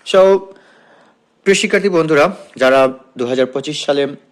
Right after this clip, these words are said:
এইচএসসি এক্সাম দিবা তাদের জন্য খুব ইম্পর্টেন্ট। আর যারা এই মুহূর্তে আমাদের এই ভিডিওটি দেখতেছেন তাদেরকে অসংখ্য ধন্যবাদ। আর যারা, আহ, ভিডিওটি দেখতেছেন অবশ্যই, অবশ্যই শেয়ার করে আপনার প্রিয় বন্ধুদের কাছে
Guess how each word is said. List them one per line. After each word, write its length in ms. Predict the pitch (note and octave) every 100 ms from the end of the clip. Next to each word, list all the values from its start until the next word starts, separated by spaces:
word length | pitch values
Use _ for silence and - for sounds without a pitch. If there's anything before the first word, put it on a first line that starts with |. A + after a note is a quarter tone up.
| _ _ -
এইচএসসি 340 | B2+ B2+ C#3+
এক্সাম 300 | B2 B2+ C#3+
দিবা 240 | D#3+ F3
তাদের 300 | G#3 C3+ B2+
জন্য 140 | A#2+ B2+
খুব 140 | B2+
ইম্পর্টেন্ট। 600 | B2+ B2 D#3+ D#3+ F#3 F#3+ -
আর 340 | A#2 A2+ G#2+ A2
যারা 220 | A#2+ C3
এই 80 | C3
মুহূর্তে 240 | C3 B2
আমাদের 260 | C3 A#2+ B2
এই 100 | B2
ভিডিওটি 340 | A#2+ A#2 B2+
দেখতেছেন 380 | A#2+ A#2+ C3+ D3+
তাদেরকে 320 | C#3 A#2 A2+
অসংখ্য 340 | A2+ A2+ B2+ C3
ধন্যবাদ। 420 | C#3+ D#3 G3 G3
আর 220 | A2+ A2+
যারা, 300 | A2 B2 D3 - - - _ -
আহ, 360 | B2+ A#2+ A#2+ A#2+ - _ _ _ _ _ -
ভিডিওটি 280 | B2+ B2 C#3
দেখতেছেন 360 | C3+ C3 D3
অবশ্যই, 280 | D#3 C#3 -
অবশ্যই 160 | D#3 E3+
শেয়ার 260 | - C#3+
করে 180 | C#3+ F3
আপনার 300 | D3 - B2
প্রিয় 220 | A#2+ B2+
বন্ধুদের 420 | A#2 A2+ B2 C#3 C#3+
কাছে 360 | C#3 - G#3